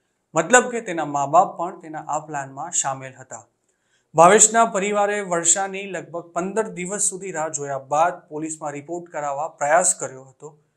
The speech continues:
પરંતુ છોકરી પોતાની મરજીથી ઘર છોડીને નીકળી હોવાથી પોલીસે પણ તેના ગુમ થયાની ફરિયાદ લેવાની ના પાડી દીધી હતી. વર્ષાનું ઘર છોડીને જવાનું લગભગ ઘણા દિવસો પહેલા જ નક્કી થઈ ચૂક્યું હતું. તેણે પોતાની બેગ્સ ભરીને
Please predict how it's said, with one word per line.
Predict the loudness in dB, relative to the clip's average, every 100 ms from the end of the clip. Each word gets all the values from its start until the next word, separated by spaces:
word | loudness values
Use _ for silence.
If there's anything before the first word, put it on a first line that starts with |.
| _ _ _ 2
પરંતુ | 2 0 -2
છોકરી | -2 -2 -4 -6
પોતાની | -6 -6 -8 -8
મરજીથી | -6 -6 -6 -10 -10
ઘર | -10 -12
છોડીને | -12 -14 -16 -16
નીકળી | -20 -18 -20
હોવાથી | -16 -8 -8 -8 -18 -20 _ _ _ _ 0
પોલીસે | 2 4 4
પણ | 2 -6 -6
તેના | -8 -6
ગુમ | -6 -8
થયાની | -10 -12 -12 -10
ફરિયાદ | -8 -8 -8 -10
લેવાની | -18 -12 -8
ના | -4 -4
પાડી | -4 -12 -16
દીધી | -20 -20 -20
હતી. | -20 -20 -20 _ _ _ _ _ _
વર્ષાનું | 4 6 6 6 2 4
ઘર | 4 4
છોડીને | -2 -4 -6
જવાનું | -6 -2 -2 -2 -6 -8 -6
લગભગ | -6 -6 -8 -8
ઘણા | -8 -8 -8
દિવસો | -8 -8 -10
પહેલા | -8 -6 -4 -4
જ | -8
નક્કી | -12 -10 -12 -10
થઈ | -8
ચૂક્યું | -10 -12 -20 -20
હતું. | -20 -20 _ _ _ _ _
તેણે | -2 0
પોતાની | -2 -4 -4 -2
બેગ્સ | 4 6 4 0 -6 -6
ભરીને | -4 -4 -6